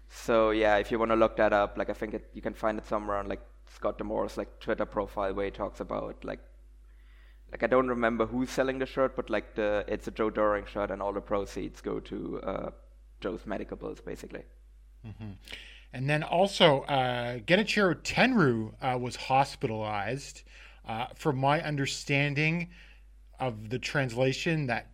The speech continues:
Speaker 2: there was a ma-, very major spinal issue, although that got stabilized. And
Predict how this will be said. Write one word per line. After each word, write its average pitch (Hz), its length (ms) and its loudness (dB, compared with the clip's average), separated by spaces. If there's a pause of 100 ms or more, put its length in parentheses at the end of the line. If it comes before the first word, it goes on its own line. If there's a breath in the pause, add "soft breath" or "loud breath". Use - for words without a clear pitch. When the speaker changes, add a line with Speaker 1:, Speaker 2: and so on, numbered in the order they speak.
(120)
Speaker 2:
there 127 200 -2
was 120 420 -4
a 110 380 -6 (320 soft breath)
ma-, 127 280 0
very 139 300 2
major 135 320 0
spinal 131 640 0
issue, 160 480 -2
although 120 340 0
that 113 320 -4
got 113 260 -6
stabilized. 170 1160 2 (720 soft breath)
And 127 300 -4